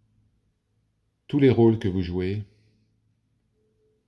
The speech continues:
tous les plans que vous échafaudez, tous les résultats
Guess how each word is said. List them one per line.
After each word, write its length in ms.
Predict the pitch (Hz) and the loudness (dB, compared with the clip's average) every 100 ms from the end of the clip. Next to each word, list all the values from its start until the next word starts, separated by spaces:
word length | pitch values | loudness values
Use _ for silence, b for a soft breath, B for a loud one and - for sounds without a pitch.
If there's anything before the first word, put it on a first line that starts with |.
| _ _ _ _ _ _ _ _ _ _ _ _ _ - | _ _ _ _ _ _ _ _ _ _ _ _ _ 0
tous 120 | 170 | 2
les 140 | 131 | 2
plans 340 | 110 113 117 113 | 0 -2 -4 -4
que 140 | 98 | -6
vous 240 | 87 87 | -6 -6
échafaudez, 720 | 92 - 90 - 87 90 107 - _ _ _ _ _ _ _ _ _ _ _ _ _ _ _ _ _ _ _ _ _ _ _ _ _ _ _ _ _ _ | -6 -6 -10 -10 -8 -6 -8 -12 _ _ _ _ _ _ _ _ _ _ _ _ _ _ _ _ _ _ _ _ _ _ _ _ _ _ _ _ _ _
tous 120 | 185 | 0
les 100 | 165 | 2
résultats 840 | 135 120 113 110 123 117 104 95 | 2 0 0 -2 -2 -2 -2 -4